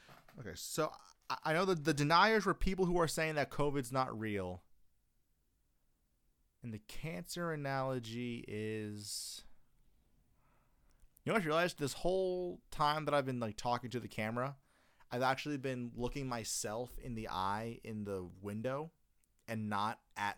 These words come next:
the camera lens. So this is gonna come out weird, but okay.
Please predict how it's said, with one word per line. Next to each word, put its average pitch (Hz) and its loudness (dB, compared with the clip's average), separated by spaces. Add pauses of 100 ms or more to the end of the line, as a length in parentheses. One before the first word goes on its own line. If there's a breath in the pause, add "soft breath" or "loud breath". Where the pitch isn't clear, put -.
(120)
the 104 -8
camera 104 -6
lens. 139 -6 (1400 soft breath)
So 113 0 (460)
this 127 4
is 113 2
gonna 92 -4
come 95 -6
out 82 -6
weird, 101 -2 (280)
but 101 0 (200)
okay. 98 -6